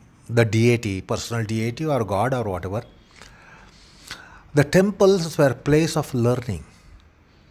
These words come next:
There would be something what was called as pravachanam, something called as kalakshepam, uh, something called as, uh,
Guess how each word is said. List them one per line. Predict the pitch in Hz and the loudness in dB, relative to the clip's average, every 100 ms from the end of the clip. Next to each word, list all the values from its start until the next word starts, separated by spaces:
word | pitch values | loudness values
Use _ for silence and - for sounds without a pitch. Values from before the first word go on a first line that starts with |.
| _ _ _ _ _ _ _ _ _ _ _ _ - | _ _ _ _ _ _ _ _ _ _ _ _ 2
There | 131 135 | 4 6
would | 190 175 | 4 2
be | 165 170 151 | 4 4 2
something | - 156 165 175 165 127 110 | 2 0 2 2 0 -4 -8
what | 139 143 | -4 -2
was | 143 - | -2 -2
called | 135 135 131 | -2 0 0
as | 131 - - | 0 -4 -12
pravachanam, | - 123 131 120 104 98 147 - _ _ _ _ _ _ - _ - - - - - _ | -4 0 0 0 -2 -4 -8 -12 _ _ _ _ _ _ -20 _ -20 -20 -20 -20 -20 _
something | - 131 131 143 131 135 131 | 0 0 2 2 2 0 -6
called | 107 - 110 113 117 | -12 -4 0 2 2
as | 117 | 0
kalakshepam, | - 110 120 123 123 - 120 101 107 113 - _ _ _ _ _ _ - - _ _ _ _ | 2 4 4 2 -2 0 0 0 -4 -8 -12 _ _ _ _ _ _ -20 -20 _ _ _ _
uh, | - 123 | -12 -6
something | 120 120 117 131 123 | 0 0 2 2 2
called | 117 113 110 | 2 2 2
as, | 107 - - - - | 0 -2 -10 -12 -8
uh, | 110 95 85 80 82 | -4 -4 -4 -8 -12